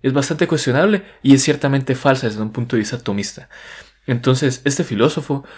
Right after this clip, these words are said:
eh, James D. Madden, lo que está diciendo es que no solo, no solo la noción, la imagen cartesiana del hombre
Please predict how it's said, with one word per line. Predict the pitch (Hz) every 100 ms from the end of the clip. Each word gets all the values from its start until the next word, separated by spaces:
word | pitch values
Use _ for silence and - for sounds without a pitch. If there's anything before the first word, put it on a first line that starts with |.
| - -
eh, | 107 98
James | 123 123 135
D. | 117
Madden, | 113 151 135
lo |
que | -
está | - 113
diciendo | 113 151
es | 143
que | 123 104 - -
no | 139
solo, | 147 196 202 - - - - _ _ _
no | 147 175
solo | 220 214
la | 165
noción, | 113 104 156 156
la | 139
imagen | 120 147 147
cartesiana | 127 - 104 127 131 110
del | 95
hombre | 127 120 107